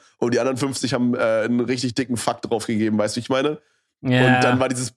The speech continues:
Speaker 1: dann war's halt auch wieder Bullshit, weil, keine Ahnung, so, warum soll ich dann danach gucken, weißt du, wie ich meine?
Speaker 2: Ja,
Speaker 1: Also
Speaker 2: das,
Speaker 1: dementsprechend.
Speaker 2: das stimmt, das war immer krass, dieser Generationen, äh, Wechs-, äh, oder dieses, das war so, zwischen zwei Generationen einfach so eine Linie durchging.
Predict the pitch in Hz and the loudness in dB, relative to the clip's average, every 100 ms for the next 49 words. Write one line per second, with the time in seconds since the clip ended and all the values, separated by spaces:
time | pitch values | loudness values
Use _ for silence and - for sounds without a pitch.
0 | - 123 131 139 131 120 135 127 117 113 | -2 0 0 0 0 -2 0 0 -2 -2
1 | 139 - 107 101 104 - _ _ _ _ | -2 -2 -2 -2 -2 -6 _ _ _ _
2 | - 135 117 123 120 110 98 - 107 107 | -6 -2 0 0 -2 -2 -4 -6 -6 -6
3 | - - - 107 127 131 120 117 113 113 | -8 -20 -6 -2 0 0 0 -2 0 -2
4 | 120 - 113 113 110 131 120 127 135 139 | -2 -4 -4 -2 -2 -4 -2 0 0 -2
5 | - _ - _ _ - 151 117 113 117 | -10 _ -20 _ _ 0 2 2 0 0
6 | - 107 98 107 107 139 185 156 - 123 | -2 -2 -2 0 0 2 2 0 -4 0
7 | 143 156 143 - 156 - 143 131 139 135 | 2 2 0 -2 -4 -4 -6 -2 0 2
8 | 127 - 147 160 175 127 - 127 127 131 | 0 -2 -2 0 2 0 0 0 0 -2
9 | - 131 123 123 123 127 123 - - _ | -2 0 2 2 0 -2 -4 -6 -14 _
10 | _ - - - - 160 175 180 - - | _ -20 -20 -8 -2 2 2 0 -8 -10
11 | - 185 175 180 185 185 185 170 165 180 | -4 -2 -2 0 0 0 0 0 -2 -2
12 | 175 170 151 151 147 151 151 127 113 113 | 0 0 -2 -2 -2 0 0 0 -2 -4